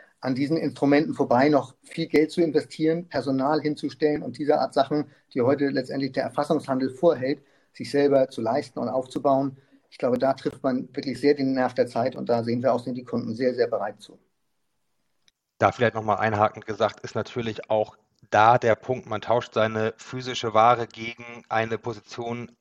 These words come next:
Speaker 2: an der Warenterminbörse Mativ und, ähm, bleibt dann aber eben oder geht aus diesem Prämienrisiko raus.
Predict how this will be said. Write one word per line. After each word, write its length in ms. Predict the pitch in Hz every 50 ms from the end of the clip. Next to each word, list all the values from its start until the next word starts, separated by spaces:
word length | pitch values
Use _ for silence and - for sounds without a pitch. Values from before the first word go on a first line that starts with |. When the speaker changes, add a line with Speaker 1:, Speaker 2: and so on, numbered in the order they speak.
| _ _
Speaker 2:
an 160 | - 117 113 110
der 280 | 110 107 107 104 - _ -
Warenterminbörse 760 | 107 104 104 101 104 104 107 110 107 107 104 107 107 104 107
Mativ 460 | 101 98 - - 127 147 143 - - - - - - - - - _ _ -
und, 440 | 123 120 117 113 110 107 104 - -
ähm, 400 | 113 107 104 104 101 104 107 101 - - - - - _ _ _ _ _ _ _ _ _
bleibt 440 | - - 104 113 127 - - - - _ _
dann 260 | - 113 117 123 123
aber 340 | - - 113 110 110 104 98
eben 320 | 113 113 110 113 113 107 _ _ _ _ _
oder 180 | - 120 110 104
geht 220 | 104 117 127 -
aus 120 | 113 113 -
diesem 260 | - 110 101 104 95
Prämienrisiko 840 | - - 123 117 110 113 107 101 98 104 104 101 107 - - - 98
raus. 480 | 85 87 90 87 82 - - - -